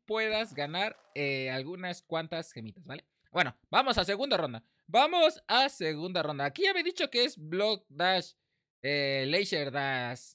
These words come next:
eh, infinito y, pues, yo no lo veo. Yo veo partidas normales, porque si fuera por oleadas aparecería arriba de mí. Aparecería arriba de mí el, el Block Dash, sinceramente. Aparecería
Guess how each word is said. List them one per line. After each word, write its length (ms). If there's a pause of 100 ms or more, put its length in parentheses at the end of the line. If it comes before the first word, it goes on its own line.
(120)
eh, 340
infinito 520
y, 300
pues, 260
yo 400
no 120
lo 180
veo. 220 (400)
Yo 500
veo 320
partidas 480
normales, 440
porque 200
si 100
fuera 300
por 120
oleadas 400
aparecería 600
arriba 260
de 80
mí. 160 (400)
Aparecería 1300
arriba 380
de 140
mí 340
el, 420
el 220
Block 240
Dash, 140
sinceramente. 520 (520)
Aparecería 1120